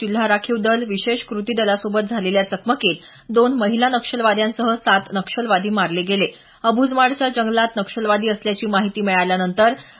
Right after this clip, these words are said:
जिल्हा राखीव दल आणि विशेष कृती दलानं शोध मोहीम सुरू केल्यानंतर ही चकमक झाली. या ठिकाणाहून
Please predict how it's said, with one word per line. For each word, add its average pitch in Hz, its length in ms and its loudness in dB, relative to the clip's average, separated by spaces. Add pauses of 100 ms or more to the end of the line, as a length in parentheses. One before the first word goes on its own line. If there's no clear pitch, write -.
(120)
जिल्हा 240 280 2
राखीव 254 300 0
दल 247 200 2
आणि 214 180 0
विशेष 220 360 -2
कृती 214 280 -4
दलानं 208 380 2
शोध 202 260 -2
मोहीम 233 380 -2
सुरू 208 260 -4
केल्यानंतर 196 640 2 (280)
ही 247 100 -2
चकमक 190 460 -4
झाली. 214 220 2 (400)
या 262 80 4
ठिकाणाहून 254 580 2